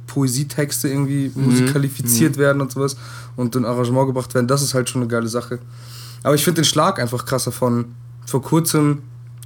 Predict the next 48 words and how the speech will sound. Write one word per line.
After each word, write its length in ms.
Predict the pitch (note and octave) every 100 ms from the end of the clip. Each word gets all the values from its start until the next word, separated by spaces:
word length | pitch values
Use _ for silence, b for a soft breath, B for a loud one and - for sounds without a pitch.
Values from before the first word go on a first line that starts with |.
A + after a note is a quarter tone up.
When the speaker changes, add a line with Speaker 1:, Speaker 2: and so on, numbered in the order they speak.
| - -
Speaker 1:
noch 180 | C3 A#2+
brutal 420 | B2+ C3 C#3 C3+
auf 100 | B2
dem 140 | B2+
Metal 240 | C3 C3+ C3
und 80 |
ich 80 | A#2+
kann's 180 | D#3+ D3+
mir 80 | D3+
ja 80 | D3+
immer 220 | F3+ F3
noch 160 | C3+
alles 320 | C3+ C#3 - - B B -
gleichzeitig 480 | - C#3+ D3 C3 A#2+
geben, 340 | C#3 C3+ C#3+ B B B -
dass 180 | C3+ C3
ich 260 | C3 - - - -
dann 120 | C3
übergegangen 440 | D3 C#3 C3+ C3
bin 140 | B2+ B2
zu 120 | B2
dem 180 | B2+ A#2+ B B B - -
heftigen 640 | - D#3+ - C3+ C3 B2+ - C#3
Asi-Trap. 580 | D3+ C3 - A#2+ A#2 A#2+ -
So, 220 | B2 A#2
wann 100 | B2
das 140 | C3+ -
passiert 280 | D#3 D#3+
ist, 220 | D3+ D3 B2
wie 100 | D3+
das 140 | E3
passiert 300 | E3 D#3 E3
ist, 100 | C#3
weiß 180 | C#3 D3
ich 40 |
ehrlich 180 | B2 A#2 B2
gesagt 200 | A#2+ B2
nicht. 140 | A#2+ B B B B B -
Speaker 2:
Mhm. 320 | G#2 A2+ B2+
Speaker 1:
Aber 160 | C3
es 100 | C3 C3+
war 120 | D#3
irgendwie 160 | E3 D3+
so 100 | D3
dieses, 320 | D3+ D3 -
ich 100 | -
habe 220 | D#3+ D#3
diese 380 | C#3+ D3 C#3+